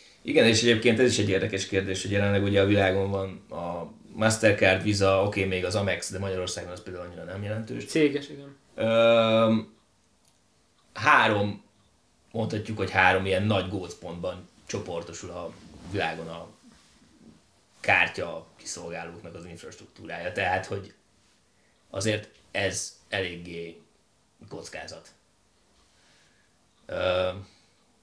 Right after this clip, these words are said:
Speaker 1: ezért is jó, hogy jönnek föl ilyen kis fintech, ö, szolgáltatók, de, de amint látjuk, ezek a kis szolgáltatók is valamilyen módon azért ki vannak szolgáltatva a nagyoknak. Mert, ö, a Revolut is egy Mastercardot ad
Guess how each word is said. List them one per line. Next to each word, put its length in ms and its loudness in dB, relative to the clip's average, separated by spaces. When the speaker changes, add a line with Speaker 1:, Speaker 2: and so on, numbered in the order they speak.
Speaker 1:
ezért 360 10
is 160 0
jó, 440 6
hogy 200 4
jönnek 300 6
föl 160 0
ilyen 180 0
kis 180 -6
fintech, 500 -2
ö, 80 -6
szolgáltatók, 840 -2
de, 500 4
de 80 2
amint 220 0
látjuk, 420 0
ezek 260 -2
a 220 -8
kis 380 -16
szolgáltatók 680 -10
is 140 -10
valamilyen 400 0
módon 280 -6
azért 220 -4
ki 80 -8
vannak 280 -8
szolgáltatva 600 -14
a 40 -10
nagyoknak. 540 -12
Mert, 340 -4
ö, 80 0
a 200 4
Revolut 320 2
is 80 -10
egy 80 -4
Mastercardot 600 -10
ad 100 -14